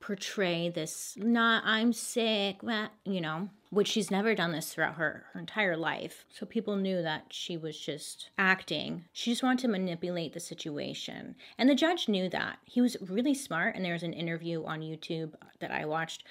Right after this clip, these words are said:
um, where he was, like, breaking it all down, and he just knew exactly what she was doing. The judge determined that she would get life in prison without the possibility of parole,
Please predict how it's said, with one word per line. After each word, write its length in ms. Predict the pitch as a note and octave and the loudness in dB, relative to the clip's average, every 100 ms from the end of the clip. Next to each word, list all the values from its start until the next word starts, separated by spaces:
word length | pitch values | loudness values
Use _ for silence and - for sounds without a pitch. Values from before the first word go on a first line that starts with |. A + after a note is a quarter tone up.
| - - | -20 -10
um, 420 | - E3+ D#3+ D#3 E3 | -2 0 0 -4 -6
where 120 | E3 | -4
he 100 | E3+ | -4
was, 180 | D#3 D#3+ | -4 -4
like, 200 | D#3+ - | -6 -4
breaking 320 | D3+ F3+ F3 | -6 -4 -2
it 80 | E3 | 0
all 120 | D#3+ | -2
down, 400 | D#3+ D#3 D#3 E3 | -2 -2 -2 -4
and 260 | D#3+ D#3+ D#3 | -4 -6 -4
he 120 | A3 | 0
just 200 | C4+ B3+ | 2 6
knew 240 | A#3 A#3+ | 8 8
exactly 440 | - - C3+ - E3+ | 6 0 -4 -2 -4
what 140 | - | -4
she 120 | - | -4
was 220 | D#3 D3+ | -4 -6
doing. 400 | - D3+ B1 B1 - - - | -4 -4 -4 -8 -12 -20 -8
The 200 | F#3 F3 | -4 -4
judge 340 | E3+ E3 D#3 - | -2 -2 -2 -4
determined 440 | E3+ E3 D#3 D3+ | -8 -6 -4 -4
that 140 | D3+ - | -4 -4
she 180 | - | -4
would 160 | E3+ D#3 | -2 -2
get 320 | D#3 D3+ - | 0 -2 -6
life 640 | E3+ E3+ D#3+ F#3 G3 - - _ | -6 -2 -2 -2 -6 -12 -20 _
in 180 | F#3 F3+ | -6 -6
prison 480 | - E3+ E3 F#3 G#3 | -2 -4 -2 -2 0
without 340 | E3+ D#3+ D#3 | 0 -2 -2
the 80 | E3+ | -8
possibility 720 | - D#3+ - E3 D#3 D#3+ E3 | -6 -6 -6 -8 -6 -4 -6
of 340 | D#3 D3+ D3+ _ | -4 -6 -6 _
parole, 500 | - F#3 E3 E3 B3+ | -8 -2 2 2 0